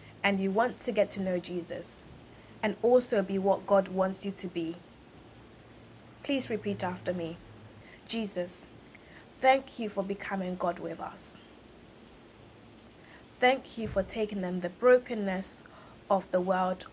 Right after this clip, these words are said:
off of my shoulder. It's because of your selfless sacrifice that I can now experience eternal life with you. Today I receive your free gift of salvation,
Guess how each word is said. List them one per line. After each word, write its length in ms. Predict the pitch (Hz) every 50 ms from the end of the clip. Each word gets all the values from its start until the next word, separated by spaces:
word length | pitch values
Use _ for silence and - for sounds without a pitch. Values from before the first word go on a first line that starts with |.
| - -
off 320 | - 196 190 185 - - - -
of 140 | 190 185 190
my 180 | 196 180 175 185
shoulder. 480 | - - 185 180 175 175 - - 190 - - - - - - - - - - - - - - - - - - - - - - - - - - - - - - - - - - -
It's 140 | 214 208
because 460 | - - 208 - - - 254 262 262 262
of 160 | 254 - -
your 140 | 226 202 202
selfless 680 | - - - 226 233 254 254 - 247 226 220 220 - - - - - -
sacrifice 880 | - - 233 214 214 - 202 185 - - 180 165 160 170 180 180 - - - - - - - -
that 100 | - 202
I 80 | 196 185
can 340 | 185 - - 185 180 185 180
now 200 | 190 208 226 214
experience 600 | 196 220 - - - - 180 180 180 180 185 -
eternal 480 | 196 190 - - 220 208 208 190 185
life 260 | 185 180 175 180 180 -
with 220 | 170 175 175 180
you. 160 | 175 175 170 175 180 - - - - - - - - - - - - - - - - - - - - - - - - - - - - - - - -
Today 460 | - - 190 185 214 214 214 208 - - -
I 120 | 196 190
receive 560 | 185 180 185 - - - 233 240 247 240 226
your 160 | 226 220 202
free 300 | 196 - - 226 247 254
gift 260 | 247 - 208 196 - -
of 120 | 185 185
salvation, 800 | - 185 170 180 180 180 175 170 175 - - - 170 180 180 185